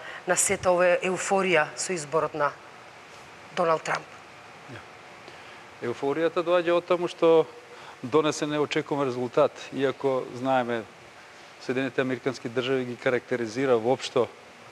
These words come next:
Speaker 2: таа транспарентност на односите во секое, во секоја област на делување, особено пред изборна.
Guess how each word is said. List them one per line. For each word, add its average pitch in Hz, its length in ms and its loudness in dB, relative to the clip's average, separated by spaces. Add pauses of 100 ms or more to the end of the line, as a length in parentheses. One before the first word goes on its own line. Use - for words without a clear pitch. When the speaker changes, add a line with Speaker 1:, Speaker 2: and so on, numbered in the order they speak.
(300)
Speaker 2:
таа 127 220 6
транспарентност 131 840 0
на 127 100 2
односите 123 440 -4
во 120 140 0
секое, 117 540 0 (260)
во 120 240 -2
секоја 127 480 4
област 123 240 -2
на 127 80 -2
делување, 123 680 0
особено 120 600 0 (180)
пред 117 220 2 (400)
изборна. 123 560 -2